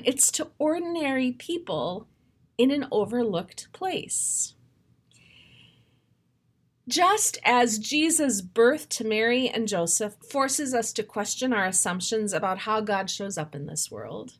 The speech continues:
and then the life and ministry of Jesus challenges the status quo, so too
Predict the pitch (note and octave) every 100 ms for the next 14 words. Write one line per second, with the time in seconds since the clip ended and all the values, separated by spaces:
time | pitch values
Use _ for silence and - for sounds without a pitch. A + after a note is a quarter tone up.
0 | _ _ - - - - B3+ C4+ C#4+ B3+
1 | C4 C4+ C4 D4 C4+ B3 C4+ F4 F#4 -
2 | B3 G3 F3+ G3+ G3 G3+ G3+ - D#4+ C#4+
3 | D#4+ F4 C4+ B3+ A#3 G#3 G#3 - B3+ C4+
4 | A3+ - - - D#4+ A3 D#3 D#3 G#3 _
5 | - - - - _ - - F#4 G4 G4+
6 | - G4 F#4 C4+ G#3 A#3